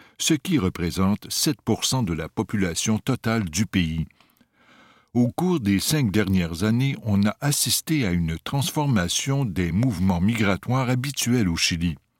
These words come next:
Alors qu'auparavant, la majorité de la population migrante provenait surtout des pays limitrophes, elle est aujourd'hui originaire de différents pays d'Amérique latine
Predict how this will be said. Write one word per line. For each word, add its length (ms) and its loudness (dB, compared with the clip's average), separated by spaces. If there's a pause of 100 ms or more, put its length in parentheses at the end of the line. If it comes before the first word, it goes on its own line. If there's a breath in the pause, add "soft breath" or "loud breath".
(500 soft breath)
Alors 280 2
qu'auparavant, 680 2
la 160 2
majorité 600 2
de 120 0
la 180 -2
population 640 2
migrante 640 2
provenait 460 2
surtout 580 -2
des 160 0
pays 340 2
limitrophes, 720 0 (540 loud breath)
elle 200 4
est 180 0
aujourd'hui 520 2
originaire 760 0
de 160 -2
différents 540 -2
pays 340 0
d'Amérique 560 0
latine 560 0